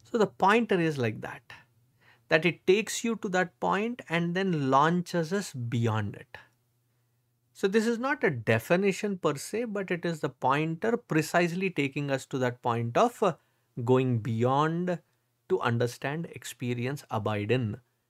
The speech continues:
That, they're all three steps. Therefore, I keep repeating it. To understand, assimilate, and then abide in it. So that is the effort that is being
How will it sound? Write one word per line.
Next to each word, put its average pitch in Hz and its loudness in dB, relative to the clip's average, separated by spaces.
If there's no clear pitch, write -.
That, 127 -2
they're 117 0
all 120 2
three 127 -4
steps. - -6
Therefore, 113 -2
I 104 -4
keep 107 -8
repeating 104 -8
it. - -12
To - -6
understand, 123 -6
assimilate, 120 -4
and 117 -4
then 135 -2
abide 101 -2
in 50 -10
it. - -20
So - 0
that 185 4
is 175 4
the 202 -2
effort 143 0
that 120 0
is 117 0
being 147 -2